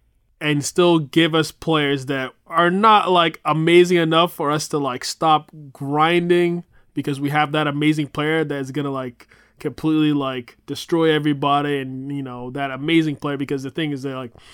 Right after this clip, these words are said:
one thing I always, uh, I always mention is that something that, uh, our data showed when I was E A is that, like, the sooner you get the most O P player,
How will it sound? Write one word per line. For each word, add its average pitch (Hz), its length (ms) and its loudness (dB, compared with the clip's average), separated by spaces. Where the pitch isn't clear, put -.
one 151 160 -4
thing 151 120 2
I 147 40 0
always, 143 380 -2
uh, 143 440 -6
I 147 40 -8
always 156 240 0
mention 151 420 -2
is 131 60 -8
that 131 100 -8
something 143 480 -6
that, 131 160 -8
uh, 139 40 -10
our 143 280 -6
data 151 340 2
showed 156 280 0
when 147 100 0
I 143 60 0
was 135 140 -4
E 143 120 0
A 143 120 2
is 131 100 -6
that, 131 100 -8
like, 127 220 -12
the - 80 -14
sooner 180 280 2
you 170 140 2
get 151 260 0
the 147 100 -2
most 151 340 0
O 160 100 0
P 151 240 -2
player, 170 500 -2